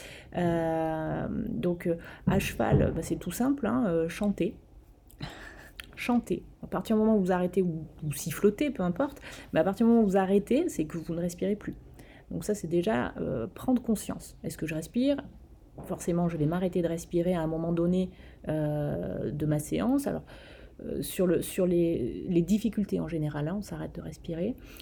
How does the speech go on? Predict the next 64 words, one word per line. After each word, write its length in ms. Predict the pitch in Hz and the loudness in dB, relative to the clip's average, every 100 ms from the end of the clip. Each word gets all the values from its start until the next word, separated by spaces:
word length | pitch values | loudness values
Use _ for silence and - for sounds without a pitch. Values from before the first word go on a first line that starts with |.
| - | 0
Le 80 | 170 | 0
cheval 240 | 170 214 | 2 2
aussi, 220 | 208 - | 2 2
du 100 | 220 | 0
reste, 260 | 180 160 - | 0 -2 -4
hein, 100 | 196 | -4
sur, 240 | - 160 156 | -4 -8 -6
sur 140 | - | -6
une 80 | 156 | -6
phase 200 | 160 160 | -4 -4
de 100 | 160 | -6
saut, 220 | 160 185 | -4 -4
va 160 | 165 156 | -4 -4
avoir 240 | 156 156 | -4 -4
une 100 | 160 | -6
phase 180 | 156 160 | -4 -2
d'apnée. 420 | 156 156 214 277 - - - - - | -2 -2 -2 -2 -4 -18 -18 -18 -8
Euh, 920 | - 156 151 151 151 147 147 147 143 - | -2 2 2 2 2 0 0 0 -2 -2
l'idée, 340 | 170 175 214 | 0 2 2
c'est 180 | 254 190 | 4 0
quand 180 | 175 185 | 0 0
même 160 | 190 | 2
que 100 | 190 | 0
si 140 | 165 - | -2 0
on 80 | 196 | 4
veut 140 | 190 | 4
que 100 | 190 | 4
notre 140 | 175 | 0
cheval 240 | 175 - 170 | 0 -2 -2
respire, 480 | 170 170 - 185 170 - - | -2 -6 -4 -2 -4 -10 -16
bah, 60 | - | -14
c'est 140 | - | -12
quand 120 | - 156 | -8 -6
même 140 | 156 | -6
pas 160 | 151 175 | -2 0
mal 140 | 175 | 0
de 60 | 170 | -2
commencer 340 | 165 160 160 | -4 -6 -6
par 140 | 170 147 | -8 -8
respirer 380 | 151 - 156 | -10 -8 -6
nous-mêmes. 440 | 160 165 196 269 330 - - - - - | -2 2 4 4 0 -6 -14 -14 -14 -2
Euh, 380 | 160 160 160 156 | 2 4 4 4
donc 420 | 170 185 180 - - - | 4 2 2 -2 -10 -14
ça, 320 | - - 240 | -10 -2 0
ça 160 | 240 196 | 0 0
se 80 | 170 | 0
bosse. 380 | 180 185 - - | 2 0 -2 -14
C'est 200 | - - | -6 -2
vraiment 320 | 175 185 202 208 - - | 2 4 4 2 -2 -6
pas 120 | 226 | -4
compliqué, 560 | - 214 - 196 214 | 0 -2 -2 -4 0
c'est 140 | 208 196 | 0 0
accessible 440 | 170 - 170 180 | -4 -4 -4 -2
absolument 380 | 175 170 180 175 | -2 -2 -2 0
à 80 | 170 | -2
tout 200 | 170 - | -4 0
le 60 | 214 | 4
monde. 220 | 196 185 | 4 2
Il 40 | |
n'y 60 | 175 | 0
a 60 | |
pas 140 | 160 180 | -2 -2
besoin 220 | 170 180 | 0 0
d'a-, 160 | 185 | 2